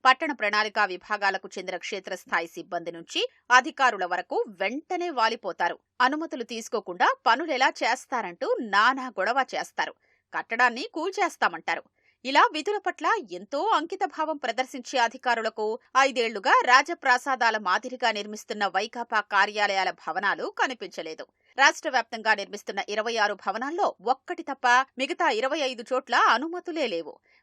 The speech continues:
వీటిలో ఏడు చోట్ల ఇప్పటికే భవన నిర్మాణాలు పూర్తవగా మరో రెండు తుది మెరుగులు దిద్దుకుంటున్నాయి. మిగిలినవి వివిధ దశల్లో ఉన్నాయి. అడ్డగోలుగా చేపట్టిన ఈ భవనాల నిర్మాణ పనుల్ని అడ్డుకోకుండా అధికారులు ఏం చేస్తున్నారన్నదే ఇప్పుడు మిలియన్ డాలర్ల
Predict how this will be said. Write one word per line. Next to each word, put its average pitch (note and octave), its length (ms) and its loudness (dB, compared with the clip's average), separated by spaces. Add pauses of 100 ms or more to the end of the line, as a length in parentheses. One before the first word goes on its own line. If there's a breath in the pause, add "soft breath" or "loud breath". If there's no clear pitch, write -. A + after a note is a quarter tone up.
వీటిలో B3+ 340 -2
ఏడు G#3 420 -4
చోట్ల D4 200 -4 (100)
ఇప్పటికే F4+ 440 -6
భవన C4+ 400 0
నిర్మాణాలు C4+ 480 -6
పూర్తవగా G#3 640 0 (200 soft breath)
మరో C4 220 4
రెండు A3 420 -2
తుది C#4 200 -6
మెరుగులు F4 360 -6
దిద్దుకుంటున్నాయి. F3 680 -8 (300)
మిగిలినవి G#3+ 560 -2
వివిధ D#4 300 -6
దశల్లో G3+ 440 -4
ఉన్నాయి. D#3+ 280 -10 (280 soft breath)
అడ్డగోలుగా D4 580 2
చేపట్టిన C4+ 480 -6 (100)
ఈ B3+ 120 -8
భవనాల C4+ 500 -4
నిర్మాణ A3 360 -4
పనుల్ని F#3+ 440 -6
అడ్డుకోకుండా G3 680 0 (200 soft breath)
అధికారులు E4 560 0 (140)
ఏం B3 220 -2 (100)
చేస్తున్నారన్నదే B3+ 760 -4 (260)
ఇప్పుడు B3+ 400 -4
మిలియన్ C4+ 500 -6
డాలర్ల G3+ 400 2